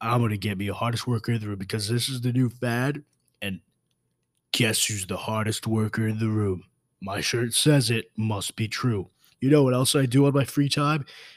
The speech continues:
is put five thousand miles in my Nike Run Club app because people need to know that I'm the hardest worker in the room. "Nice, you run, you ran five thousand miles this month?" Well, I didn't run five thousand miles, but but I realized when I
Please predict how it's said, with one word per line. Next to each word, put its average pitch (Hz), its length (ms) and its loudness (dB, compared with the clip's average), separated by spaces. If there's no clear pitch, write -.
is - 140 -6
put 127 300 -2
five - 460 0
thousand 127 420 -2
miles 120 340 0
in 110 80 -2
my 110 140 -2
Nike 113 400 -2
Run 110 300 -2
Club 101 320 -4
app 92 180 -4
because 110 240 -4
people 127 380 2
need 117 160 -2
to 113 100 -2
know 107 200 0
that 101 100 -2
I'm 101 100 -2
the 98 120 -4
hardest 107 380 -4
worker 107 340 -4
in 95 100 -4
the 90 80 -8
room. 98 180 -4
"Nice, 196 440 4
you 185 80 8
run, 214 300 10
you 208 180 10
ran 240 200 8
five 165 280 4
thousand 139 320 4
miles 143 240 2
this 190 160 -4
month?" 226 260 4
Well, 139 500 2
I 135 120 0
didn't 156 280 8
run 135 280 2
five 127 240 -2
thousand 117 300 -2
miles, 113 360 -2
but 110 260 0
but 127 140 2
I 127 60 2
realized 127 460 2
when 117 120 -2
I 110 80 0